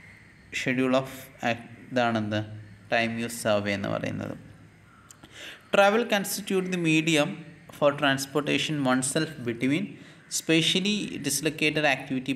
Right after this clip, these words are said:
participation. The examination of both in-home and out-home activities facilitate the understanding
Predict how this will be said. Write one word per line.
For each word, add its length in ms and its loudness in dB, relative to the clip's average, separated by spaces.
participation. 680 -2
The 120 2
examination 720 2
of 60 -4
both 260 4
in-home 460 2
and 100 0
out-home 460 2
activities 480 -4
facilitate 540 -4
the 80 -2
understanding 560 0